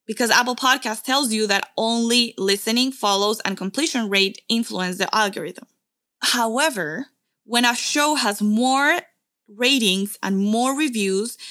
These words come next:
it influences people to listen, right? Because when you're looking for a podcast to listen and discover, if you see a podcast that has three thousand five-star ratings, you're like, "Okay,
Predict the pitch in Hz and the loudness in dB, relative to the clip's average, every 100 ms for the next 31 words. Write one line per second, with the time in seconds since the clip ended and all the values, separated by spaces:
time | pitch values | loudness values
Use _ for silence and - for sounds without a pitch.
0 | - - - _ _ - 269 320 311 262 | -18 -20 -20 _ _ -2 2 2 0 0
1 | 226 220 208 196 180 214 240 277 339 - | 0 -2 -6 -6 -4 -6 -2 -2 -2 -4
2 | - - _ _ _ _ _ _ - 196 | -10 -16 _ _ _ _ _ _ -6 0
3 | 220 - 233 226 214 202 - 220 214 214 | 0 0 -4 -2 -4 -4 -12 -8 -2 0
4 | 233 240 247 262 240 196 190 233 247 254 | 0 -2 -4 -4 -4 -6 -4 0 0 0
5 | 208 196 - 190 220 220 190 185 185 185 | -8 -8 -6 -4 -4 -4 -6 -6 -6 -8
6 | - 233 220 196 196 _ _ 247 226 226 | -2 0 0 -2 -6 _ _ -6 -2 0
7 | 247 240 214 - 226 226 214 202 202 208 | 0 0 0 0 0 0 -6 -6 -6 -4
8 | 202 196 - - - _ 269 285 277 240 | -2 -2 -4 -12 -14 _ 0 0 2 2
9 | 247 247 233 226 - 220 226 - 202 190 | 2 0 -2 -2 0 0 0 -4 -2 0
10 | 220 320 247 220 208 202 202 185 - - | 2 2 2 -2 -2 -2 0 0 -2 -8
11 | 165 123 240 - | -4 0 0 -2